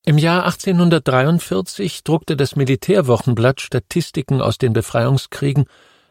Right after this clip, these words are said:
in denen die Zahl der jüdischen Freiwilligen viel zu niedrig angegeben wurden.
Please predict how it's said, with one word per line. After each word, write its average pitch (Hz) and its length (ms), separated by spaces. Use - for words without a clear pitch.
in 147 120
denen 156 320
die 127 160
Zahl 165 320
der 151 140
jüdischen 139 440
Freiwilligen 135 640
viel - 280
zu - 140
niedrig 131 640
angegeben 107 580
wurden. 92 240